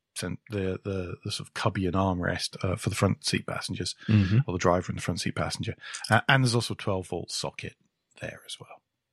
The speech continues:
Speaker 2: Okay. There's pockets in the back of the, the driver's seat, uh, the front seats as well.
Speaker 1: Yes, there are. Well spotted, that man. I missed that out of my notes just to test you.
Speaker 2: Oh, glad I passed.
Speaker 1: Keep up the good work.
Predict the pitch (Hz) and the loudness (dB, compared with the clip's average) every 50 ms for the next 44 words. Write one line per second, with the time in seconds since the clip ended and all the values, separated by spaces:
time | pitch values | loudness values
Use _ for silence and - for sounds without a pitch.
0 | _ _ _ _ _ _ - 113 - - 104 101 95 _ _ _ _ _ - - | _ _ _ _ _ _ -6 -4 -2 0 -2 -2 -2 _ _ _ _ _ 4 4
1 | 98 95 - _ - 127 113 - - - - 98 87 - 85 - - 80 - - | 4 4 0 _ 0 0 0 0 -6 -2 0 0 0 0 -2 -4 -6 -10 -10 -12
2 | - - _ _ _ _ - 80 80 - - _ _ _ _ _ _ _ _ _ | -16 -18 _ _ _ _ -4 -4 -4 -4 -8 _ _ _ _ _ _ _ _ _
3 | _ _ _ _ _ - - 92 87 87 90 95 - - - 95 87 - - 95 | _ _ _ _ _ -4 -4 -2 -4 -2 -4 -2 0 2 2 2 2 2 4 4
4 | 95 90 - - 110 95 82 - - 90 - - 85 85 - 80 - _ - - | 4 2 2 2 0 2 2 2 0 0 0 -2 -4 -4 -4 -8 -10 _ -6 -6
5 | - - - - - - - - 147 147 143 - - - _ - 98 - - 95 | -6 -6 -8 -8 -10 -8 2 4 4 4 4 0 -4 -6 _ -6 -6 -4 -4 -6
6 | 80 - - 78 - - - - 82 82 82 - _ _ _ _ _ _ _ _ | -6 -4 -8 -8 -8 -8 -8 -8 -8 -8 -10 -14 _ _ _ _ _ _ _ _
7 | _ - 113 120 160 175 - - 147 131 120 131 127 120 - 107 104 104 104 107 | _ 2 6 8 8 6 6 4 2 2 4 2 0 0 -2 -2 -4 -2 0 0
8 | 104 107 - - _ - 120 113 - - - - - - 85 - - - - - | -2 -2 -4 -6 _ -2 -2 -2 -2 -4 -8 -8 -6 -8 -8 -8 -6 -8 -8 -10
9 | - _ _ _ _ _ _ _ _ _ _ - - - - _ _ _ - - | -10 _ _ _ _ _ _ _ _ _ _ -8 -8 -8 -14 _ _ _ 0 2
10 | 98 90 90 82 - - - - - - - - _ _ - - - 196 156 202 | 2 2 2 0 0 -2 -2 -2 -4 -8 -10 -12 _ _ 4 6 6 8 8 6
11 | 202 170 151 139 151 127 123 101 85 - | 4 4 2 0 2 0 0 -2 -4 -8